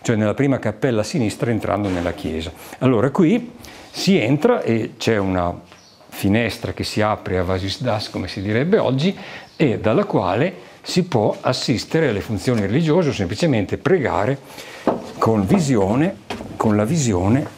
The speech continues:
della chiesa. Qui comunque l'ultima dépendance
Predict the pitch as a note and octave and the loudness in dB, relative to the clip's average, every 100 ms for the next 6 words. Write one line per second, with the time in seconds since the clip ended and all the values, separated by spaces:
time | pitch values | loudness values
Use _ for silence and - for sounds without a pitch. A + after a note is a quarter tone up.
0 | - - - - F#2+ F2+ F#2 B2 - - | -20 -20 -14 -6 0 2 2 0 -2 -16
1 | - F2 D2 F2+ C#3+ - - - - - | -8 -6 -4 -4 -4 -6 -16 -18 -20 -20
2 | - - - - - _ _ _ - - | -20 -20 -20 -20 -20 _ _ _ -20 -20
3 | _ _ _ _ _ _ _ - - - | _ _ _ _ _ _ _ -20 -20 -20
4 | - - - G3 D3 C#3+ F#3 D#3+ B2 E3 | -18 -2 0 2 2 2 2 2 2 2
5 | E3+ - C3+ B2+ A2 B2 B2+ B2 A#2+ C#3 | 2 2 2 2 0 -2 -2 -2 0 0
6 | A#2 G#2 - | 0 -4 -8